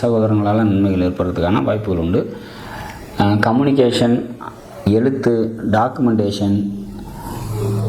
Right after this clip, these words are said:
புரோக்கரேஜ் இது தம்-, இது சம்மந்தப்பட்ட தொழில் செய்கிறவங்களுக்கெல்லாம் தொழில்ல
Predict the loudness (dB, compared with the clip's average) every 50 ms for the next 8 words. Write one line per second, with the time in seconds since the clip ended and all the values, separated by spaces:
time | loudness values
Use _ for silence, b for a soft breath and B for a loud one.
0 | -2 -2 -4 -4 -2 0 2 4 6 4 4 4 4 4 4 2 2 0 2 2
1 | 4 4 4 4 2 2 2 2 2 2 4 4 4 4 2 4 4 4 4 4
2 | 4 4 4 4 4 4 4 4 4 4 4 4 2 2 2 2 2 2 0 0
3 | 0 0 2 2 2 2 2 2 0